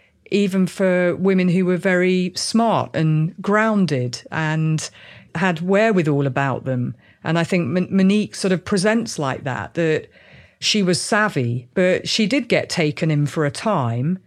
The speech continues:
But then hearing about the wife and children, every, everything then changed. And the way that he was to her. And, and she said specifically, he's someone who is very, very, very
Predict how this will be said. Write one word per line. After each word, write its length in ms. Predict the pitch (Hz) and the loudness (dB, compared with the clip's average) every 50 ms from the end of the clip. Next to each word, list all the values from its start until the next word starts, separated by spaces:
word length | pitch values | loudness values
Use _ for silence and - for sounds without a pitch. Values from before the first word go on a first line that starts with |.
| _ _ _ _ _ _ _ _ | _ _ _ _ _ _ _ _
But 220 | 202 190 - 185 | -2 -2 -2 0
then 580 | 180 214 214 214 196 175 170 170 175 185 175 - - | 0 2 2 4 2 2 2 2 2 2 0 -2 -8
hearing 420 | _ - - 220 208 202 190 180 175 | _ -2 0 2 4 4 4 2 2
about 300 | 175 185 180 175 - - | 2 2 0 0 0 -2
the 80 | 175 | 0
wife 440 | 175 190 214 208 175 151 147 131 - | 0 2 2 2 2 2 0 0 -2
and 120 | 165 165 156 | -2 -2 -2
children, 500 | - - 208 190 185 185 156 160 147 165 | 0 0 2 2 2 2 2 0 2 2
every, 260 | 175 165 180 185 180 - | 0 2 0 -2 0 0
everything 480 | 202 170 190 180 - - 180 175 170 | 0 0 0 0 0 0 0 0 2
then 200 | 170 165 170 175 | 2 2 2 2
changed. 840 | 160 - - 240 214 156 127 123 123 127 131 120 - - - - - - _ _ _ _ _ _ _ _ _ _ | 0 0 0 0 0 2 0 0 -2 -2 -2 -4 -6 -8 -8 -10 -16 -20 _ _ _ _ _ _ _ _ _ _
And 260 | - 170 170 170 175 | -2 0 2 2 2
the 60 | 180 175 | 2 2
way 200 | 190 185 185 180 | 4 2 2 2
that 120 | 160 - | 2 0
he 240 | 151 160 233 240 240 | 0 0 2 2 2
was 360 | 190 156 135 135 131 117 - - | 2 2 2 0 0 -4 -6 -4
to 100 | - 147 | -4 -2
her. 380 | 131 151 147 147 147 147 156 | 0 0 0 0 0 0 0
And, 180 | 165 165 170 - | 2 0 0 0
and 160 | 131 180 170 | 0 0 0
she 140 | - - 220 | 0 0 -2
said 240 | 196 - 233 208 - | 0 0 -2 -2 -2
specifically, 840 | - - 208 - - 254 247 - 208 - - - 165 151 143 143 143 | -4 -4 -4 -2 -2 -2 -2 -2 -4 -6 -4 -2 -2 0 0 -2 0
he's 300 | 127 196 190 180 - - | 0 0 0 0 0 -2
someone 480 | - - 233 233 233 247 247 240 226 | -2 -2 0 2 2 2 2 2 2
who 460 | 220 170 175 214 185 180 170 165 165 - | 2 2 2 2 2 2 2 2 0 0
is 240 | - 170 160 151 - | 0 -2 -2 -2 -6
very, 600 | 170 165 208 208 208 214 214 220 214 214 208 - | -4 -2 0 2 2 2 2 2 0 0 -2 -2
very, 560 | 185 175 196 185 180 175 170 165 165 165 - | -2 0 0 0 2 2 2 0 0 -2 -2
very 760 | 165 160 156 196 196 196 185 160 143 139 135 135 139 139 - | -6 -4 -2 0 0 2 2 2 0 0 -2 -2 -4 -6 -8